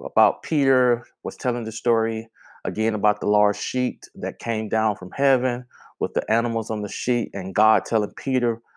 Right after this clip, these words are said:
"Whatever he made is clean." And also the, um, um, chapter eleven wa-, was talking about, um, the church in Antioch. So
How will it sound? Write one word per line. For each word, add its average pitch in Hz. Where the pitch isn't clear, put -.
"Whatever 107
he 104
made 107
is 101
clean." 110
And 113
also 147
the, 104
um, 110
um, 95
chapter 113
eleven 107
wa-, 95
was 101
talking 107
about, 101
um, 101
the 92
church -
in 90
Antioch. 104
So 90